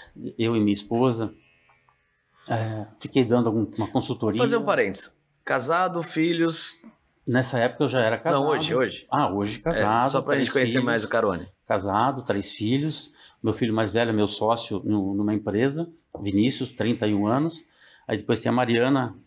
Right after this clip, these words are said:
Speaker 1: tá cursando geologia na unesp. E o Vicente, que é o mais novo, tá cursando arquitetura e urbanismo na puc Campinas.
Speaker 2: Onde fica a geologia na unesp, em Rio Claro?
Speaker 1: Rio Claro.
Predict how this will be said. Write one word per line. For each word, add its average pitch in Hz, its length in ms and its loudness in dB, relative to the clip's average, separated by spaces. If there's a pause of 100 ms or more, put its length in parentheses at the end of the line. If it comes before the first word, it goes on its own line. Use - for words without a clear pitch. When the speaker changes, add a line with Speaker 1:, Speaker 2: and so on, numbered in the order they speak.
(240)
Speaker 1:
tá 107 520 2 (300)
cursando 107 840 2
geologia 107 800 2
na 104 100 2
unesp. 107 680 0 (640)
E 123 100 0
o 131 60 4
Vicente, 160 480 0
que - 80 -2
é - 20 4
o 123 40 4
mais 127 200 2
novo, 143 500 2 (120)
tá 135 420 2
cursando 127 1400 -2 (420)
arquitetura 123 560 -2
e 123 40 2
urbanismo 120 640 -2 (160)
na 113 600 2 (160)
puc - 240 -6
Campinas. 104 640 -4 (160)
Speaker 2:
Onde 196 140 -10
fica 127 180 -2
a - 20 0
geologia 104 460 0
na 101 120 -2
unesp, 98 280 -2
em 95 40 -4
Rio 98 120 -2
Claro? 143 300 0
Speaker 1:
Rio 156 100 2
Claro. 147 300 -2